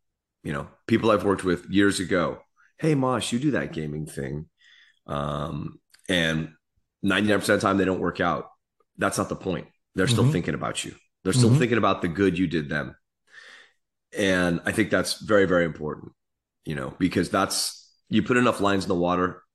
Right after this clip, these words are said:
Speaker 1: you're gonna get a nibble. Back to impossible, though. Just, it's such a blocker for so many people. So many times, people are like, "No, it's just not possible."
Speaker 2: Well, it
Speaker 1: And they
Speaker 2: becomes
Speaker 1: stop.
Speaker 2: tempting, right? Because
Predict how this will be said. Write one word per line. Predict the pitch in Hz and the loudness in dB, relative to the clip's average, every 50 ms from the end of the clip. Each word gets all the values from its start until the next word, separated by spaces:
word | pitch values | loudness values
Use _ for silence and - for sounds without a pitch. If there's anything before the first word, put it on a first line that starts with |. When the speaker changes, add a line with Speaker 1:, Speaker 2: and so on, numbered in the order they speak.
| _ _ - | _ _ -8
Speaker 1:
you're | - 85 | -4 -2
gonna | 85 82 78 | -2 -2 -2
get | 73 76 | -2 -4
a | 69 | -6
nibble. | 65 65 58 - - - - _ _ _ _ _ - - - - - - - - - _ _ _ _ _ | -6 -10 -10 -12 -14 -20 -20 _ _ _ _ _ -20 -20 -20 -20 -20 -20 -20 -20 -20 _ _ _ _ _
Back | - 131 143 - | 2 2 2 2
to | - 147 | 4 2
impossible, | 127 104 - 110 104 104 - 110 95 95 87 | 2 4 4 2 2 2 0 0 0 0 0
though. | 78 78 76 69 69 - _ _ _ _ _ _ _ _ _ _ - | 0 0 -2 -4 -6 -10 _ _ _ _ _ _ _ _ _ _ -4
Just, | - 120 120 - - - - | -2 0 0 -2 -2 -8 -10
it's | - 107 - - | -4 0 0 2
such | - 143 127 - | 2 0 0 -2
a | 127 | -2
blocker | 123 107 110 113 117 127 - - 107 | 0 0 0 0 0 0 0 -2 -2
for | - - 98 | 0 0 -2
so | - - - - 123 110 117 135 147 | 0 0 0 0 2 2 2 2 4
many | 143 143 139 139 139 139 | 4 4 4 4 2 0
people. | 123 - 120 131 - - 87 71 - - _ _ _ _ - | 0 0 -2 -2 -2 -2 -6 -6 -8 -10 _ _ _ _ -6
So | - - - 175 175 | -2 0 4 4 6
many | 208 214 220 226 | 6 6 6 6
times, | 185 190 175 170 170 147 101 82 76 - - - _ _ _ _ _ - | 4 4 4 4 4 2 0 -2 -4 -8 -12 -16 _ _ _ _ _ 0
people | 123 131 - 123 | 0 2 4 4
are | 117 | 2
like, | 107 107 95 - | 2 2 0 2
"No, | 104 95 | 0 0
it's | 92 - | 0 0
just | - 85 | -2 -4
not | 95 85 78 | -4 -4 -2
possible." | - 80 76 - - 69 69 - - _ _ _ _ _ _ _ _ _ _ - - _ - | -2 -4 -4 -4 -4 -8 -8 -10 -10 _ _ _ _ _ _ _ _ _ _ -20 -16 _ 4
Speaker 2:
Well, | 185 185 | 6 8
it | 151 | 8
Speaker 1:
And | |
they | 156 | 10
Speaker 2:
becomes | 151 220 208 - - | 10 10 10 10 10
Speaker 1:
stop. | - 180 226 | 8 8 8
Speaker 2:
tempting, | 240 - 147 123 | 10 8 8 8
right? | 123 127 139 | 10 8 8
Because | 131 151 139 - 156 139 127 120 - | 6 6 4 6 8 6 6 4 2